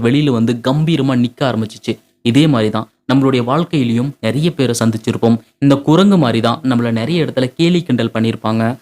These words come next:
அவமானப்படுத்தியிருப்பாங்க, உன்னால ஒண்ணுமே பண்ண முடியாதுன்னு சொல்லியிருப்பாங்க. இந்த மாதிரி இடத்துல எல்லாம் உடனே நம்மளுடைய ரியாக்ஷனை காட்டணும் அப்படிங்கிறது எந்த ஒரு அவசியமும் கிடையாது. ஏன் தெரியுமா? சிங்கம் இந்த குரங்கெல்லாம் நம்மள பார்த்து கிண்டல் பண்ணும்போது, ஏளனமா பேசும்போது உடனே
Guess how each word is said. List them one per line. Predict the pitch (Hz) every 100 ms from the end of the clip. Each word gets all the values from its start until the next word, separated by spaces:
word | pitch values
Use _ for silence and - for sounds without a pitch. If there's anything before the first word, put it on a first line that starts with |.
| _ - 117
அவமானப்படுத்தியிருப்பாங்க, | 160 190 175 156 127 - 113 110 110 110 120 _ -
உன்னால | 139 160 175 143
ஒண்ணுமே | 151 170 175 151
பண்ண | 165 180
முடியாதுன்னு | 170 147 139 139
சொல்லியிருப்பாங்க. | 123 117 110 110 110 117 - - 139
இந்த | 165 165
மாதிரி | 190 196 147
இடத்துல | 156 170 147
எல்லாம் | 147 143
உடனே | 123 143 180
நம்மளுடைய | 175 143 131 120
ரியாக்ஷனை | 120 151 - 151 -
காட்டணும் | 120 135 123
அப்படிங்கிறது | 113 113 95 117
எந்த | 113 143 127
ஒரு | 113
அவசியமும் | 123 - 139 139
கிடையாது. | 117 110 110 120 _ _ 123
ஏன் | 156 156
தெரியுமா? | 110 110 107 - _ - -
சிங்கம் | 196 196 123 - _ -
இந்த | 139 135
குரங்கெல்லாம் | 170 208 226 160 160 170
நம்மள | 143 135 143
பார்த்து | 147 151 -
கிண்டல் | 165 170 151
பண்ணும்போது, | 135 120 120 127 143 131
ஏளனமா | 156 147 143 135 143
பேசும்போது | 147 143 117 110 143 165 _ - 117
உடனே | 123 160